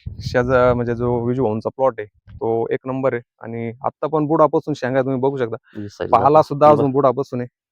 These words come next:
Speaker 1: पूर्ण म्हणजे क्वालिटी शेंगांची पण.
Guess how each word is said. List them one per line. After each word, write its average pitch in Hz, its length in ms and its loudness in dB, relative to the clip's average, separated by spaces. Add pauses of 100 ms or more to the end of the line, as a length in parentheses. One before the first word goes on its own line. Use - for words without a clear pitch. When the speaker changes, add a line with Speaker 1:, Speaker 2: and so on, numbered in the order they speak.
(500)
Speaker 1:
पूर्ण 131 200 -2
म्हणजे 120 440 2 (180)
क्वालिटी 135 640 2
शेंगांची 113 480 0
पण. 123 140 0